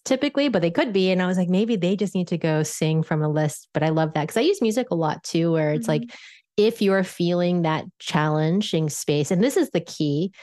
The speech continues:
Speaker 1: is that when you're feeling challenged is to not do anything about it, 'cause that's the hardest part, especially, like, around family, where you're feeling that reaction and then you just wanna snap and do the thing you always do.
Speaker 2: Mm-hmm.
Speaker 1: The biggest leap is to be like, "I'm gonna pause,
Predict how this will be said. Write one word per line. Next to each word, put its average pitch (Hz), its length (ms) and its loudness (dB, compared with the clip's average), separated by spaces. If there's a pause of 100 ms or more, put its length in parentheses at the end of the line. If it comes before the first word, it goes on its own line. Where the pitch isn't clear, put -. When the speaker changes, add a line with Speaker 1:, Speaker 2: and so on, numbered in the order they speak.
(240)
Speaker 1:
is 175 140 2
that 165 340 0
when 208 260 2
you're 185 160 2
feeling 226 520 0
challenged 139 600 -4
is 170 200 -4
to - 140 -2
not 180 440 0
do 156 180 0
anything 147 320 -2
about 139 280 -4
it, 147 100 -8
'cause 165 140 -2
that's 202 240 -2
the 185 80 -2
hardest 151 420 -4
part, 139 240 -6
especially, 220 420 -4
like, 160 160 -2
around 151 240 0
family, 139 440 -6 (320)
where 175 340 2
you're 156 260 0
feeling 202 520 0
that 175 180 -2
reaction 165 720 0
and 160 120 0
then 156 100 0
you 156 80 0
just 151 180 -2
wanna 170 180 2
snap 160 520 0
and 151 160 0
do 170 160 -2
the 165 80 -2
thing 165 160 -2
you 160 140 0
always 151 360 -2
do. 175 460 -2 (460)
Speaker 2:
Mm-hmm. 208 260 -8 (100)
Speaker 1:
The 190 80 0
biggest 233 720 0
leap 180 380 0
is 165 140 -2
to 160 60 -2
be 160 80 0
like, 156 160 -2
"I'm 175 120 0
gonna 190 200 2
pause, 156 960 -10